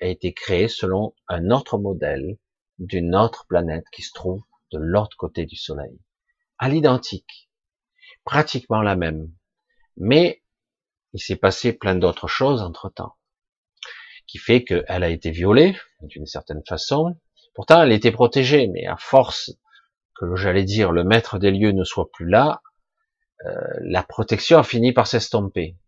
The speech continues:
Et il y avait des gardiens, c'était eux, ces créatures, qui gardaient ce monde tant bien que mal. Ces créatures qui sont en fait des dragons des mers,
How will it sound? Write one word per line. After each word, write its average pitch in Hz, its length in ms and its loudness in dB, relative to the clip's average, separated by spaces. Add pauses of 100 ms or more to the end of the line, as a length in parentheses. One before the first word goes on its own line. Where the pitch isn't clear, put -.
(840)
Et 165 380 6 (120)
il 107 140 4
y 107 100 8
avait 170 180 10
des 131 140 6
gardiens, 113 640 6 (160)
c'était - 640 -8
eux, 139 220 0 (100)
ces - 400 4
créatures, 104 720 0
qui 113 200 -6
gardaient 123 500 2
ce 131 160 -2
monde 117 440 4 (360)
tant 120 180 10
bien 104 260 4
que - 140 -18
mal. 76 260 -8 (840)
Ces - 180 -12
créatures 135 560 6
qui 104 140 -12
sont - 160 -8
en 87 160 -4
fait 120 240 4
des 87 220 0
dragons 90 400 -8
des 95 180 -2
mers, 131 540 -2